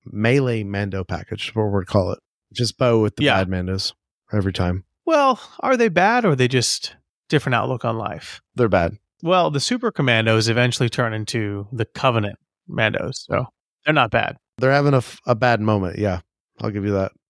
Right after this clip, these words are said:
Speaker 2: Bad is just too strong of a word, Jesse.
Speaker 1: <laughs>
Speaker 2: And then the other list is the cool, I think this one is pretty cool too, 'cause Asajj and Savage both, not only their names rhyme, but they both share Dathomir and
Speaker 1: Yeah.
Speaker 2: Separatist keyword. So then you take the Dooku Grievous package again, but then you take Asajj and Mother Talzin.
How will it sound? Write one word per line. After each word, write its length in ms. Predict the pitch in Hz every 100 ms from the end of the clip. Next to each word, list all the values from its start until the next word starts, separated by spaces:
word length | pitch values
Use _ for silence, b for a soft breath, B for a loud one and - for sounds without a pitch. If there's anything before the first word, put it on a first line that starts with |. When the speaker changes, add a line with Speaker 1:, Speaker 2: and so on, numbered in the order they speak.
| _ - 185
Speaker 2:
Bad 340 | 226 208 208
is 140 | 170
just 220 | 135 131 -
too 120 | 139
strong 300 | - 107 101
of 80 | 95
a 20 |
word, 220 | 95 151
Jesse. 260 | - - 160
Speaker 1:
<laughs> 480 | 143 - 131 - - _ _ _ _
Speaker 2:
And 100 | 151
then 120 | 160 165
the 120 | 160
other 220 | 196 208
list 260 | 156 147 147
is 120 | 120
the 80 | 127
cool, 260 | - 165 160 147
I 140 | 165 208
think 160 | 214
this 180 | 151 -
one 140 | 160
is 160 | 127 113 _ _
pretty 180 | 147 120 -
cool 180 | 131
too, 240 | 120 139 123
'cause 220 | 123 104
Asajj 640 | 123 - 131 127 123 - - _
and 240 | 143 123 113 _ _
Savage 560 | - 120 120 120 113 -
both, 420 | 127 123 110 - _ _ -
not 140 | 131
only 160 | 131 113
their 100 | 113
names 300 | 123 143 123
rhyme, 260 | 104 101
but 120 | 104 110
they 60 |
both 220 | 107 113
share 240 | - 117 107
Dathomir 480 | 117 110 113 110 110
and 180 | 110
Speaker 1:
Yeah. 120 | 113 104
Speaker 2:
Separatist 260 | 117 117
keyword. 380 | - 123 98 - _
So 100 | -
then 100 | 139
you 60 | 135
take 180 | 135 113
the 80 | 110
Dooku 300 | 127 123 117
Grievous 260 | 120 113
package 320 | - 117 107
again, 300 | 107 123 117
but 80 | 107
then 100 | 113
you 80 | 107
take 160 | 110 -
Asajj 340 | - 107 104
and 120 | 104
Mother 160 | 104 101
Talzin. 480 | 139 143 117 107